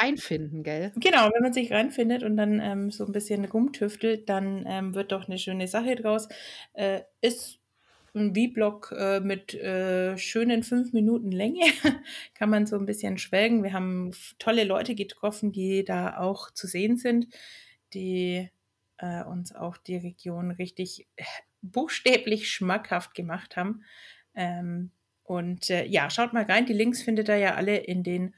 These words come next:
Speaker 2: Shownotes. Wie immer wisst ihr Bescheid.
Speaker 1: Genau, da schaut da rein und dann könnt ihr euch nämlich das nicht nur vorstellen,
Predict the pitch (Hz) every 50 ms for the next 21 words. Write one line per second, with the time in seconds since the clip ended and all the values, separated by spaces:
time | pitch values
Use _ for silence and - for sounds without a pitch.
0 | - - _ _ _ - - - - 180 170 170 170 170 165 160 - - - -
1 | - - 180 175 185 185 185 - - 170 170 170 165 160 - - 226 175 175 -
2 | - - - - - - - - - - - - _ _ _ - - _ _ _
3 | - - - - - - _ _ _ - 196 190 185 175 160 156 170 175 175 180
4 | - - - 208 196 - 190 175 175 175 170 180 190 175 180 180 170 175 170 170
5 | 165 - - 180 175 - 185 131 107 165 165 - - 175 165 160 160 160 156 160
6 | 156 - - - 160 156 - - 175 175 - - - 196 190 180 - - 170 165
7 | 170 208 - - - - 175 170 170 170 170 180 175